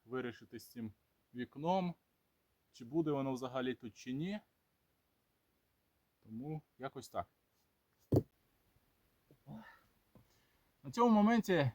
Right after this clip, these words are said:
друзі, будемо завершувати наш сьогоднішній день. Ми з вами гарно попрацювали, як-не-як результат є, зробили сходи, почали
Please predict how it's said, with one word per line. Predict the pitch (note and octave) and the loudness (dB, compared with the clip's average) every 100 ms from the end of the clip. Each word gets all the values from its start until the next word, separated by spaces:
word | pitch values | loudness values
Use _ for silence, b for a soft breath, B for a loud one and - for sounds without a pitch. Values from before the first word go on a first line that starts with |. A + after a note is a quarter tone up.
| _ | _
друзі, | C3 E3 D3 | -2 0 2
будемо | C#3+ F3+ E3+ | 0 2 2
завершувати | D3 E3 F3 F3 D3+ C#3+ | 4 6 6 4 -2 0
наш | D3+ D3+ | 0 -2
сьогоднішній | D#3 D3+ C3 D#3 | -4 -6 -6 -8
день. | C#3 F3 F3+ - _ _ _ _ _ _ _ _ | -2 2 2 -2 _ _ _ _ _ _ _ _
Ми | C#3 | 0
з | C#3 | 4
вами | D#3 D3 | 4 6
гарно | C#3 D3 C#3 | 8 8 6
попрацювали, | B2 A#2+ C3 D3+ D#3+ E3 D3+ A#2+ A2 | -2 -6 -8 -2 4 4 4 0 -2
як-не-як | B2+ C3 - C#3 C#3 B2 _ | -4 -4 -2 0 2 0 _
результат | A2+ B2+ C#3 B2+ C3+ - | -4 -2 -2 -2 -4 -2
є, | D3+ D#3 B2 | -4 -4 -4
зробили | B2 C#3+ D3 C3 | 0 4 4 4
сходи, | - - D#3+ C3+ - _ _ _ | 2 -6 -4 -4 -8 _ _ _
почали | - D#3+ F3+ F3+ F3+ E3 | -2 0 4 8 8 6